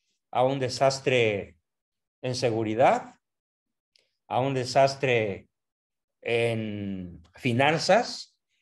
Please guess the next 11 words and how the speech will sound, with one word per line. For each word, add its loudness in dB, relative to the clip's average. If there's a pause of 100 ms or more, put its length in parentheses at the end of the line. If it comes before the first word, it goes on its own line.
(460)
como 0
nunca 2
un 2
presidente -2
ha 4
endeudado 2
a 2
este -8
país, -8 (240)
el 0
actual, 2